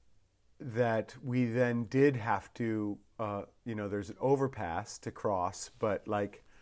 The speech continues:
maybe it wasn't the highway, 'cause, I mean, that was, you know, four lanes both ways. Like, <sighs> I mean, if that did happen, sweet Jesus,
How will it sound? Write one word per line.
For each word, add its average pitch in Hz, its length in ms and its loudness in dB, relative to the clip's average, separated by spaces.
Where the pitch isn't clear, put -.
maybe 147 200 10
it 156 80 10
wasn't 107 240 4
the 101 40 0
highway, 92 560 4
'cause, 107 200 -6
I 107 40 0
mean, 104 140 -2
that 104 240 -2
was, - 540 -10
you 117 100 -4
know, 85 160 -6
four 104 340 2
lanes 92 380 -2
both 90 320 0
ways. 85 480 -4
Like, 80 340 -6
<sighs> - 540 -16
I 101 60 -6
mean, 87 280 -6
if 123 260 -4
that 104 300 0
did 101 240 0
happen, 101 560 -4
sweet - 540 -6
Jesus, 85 580 -8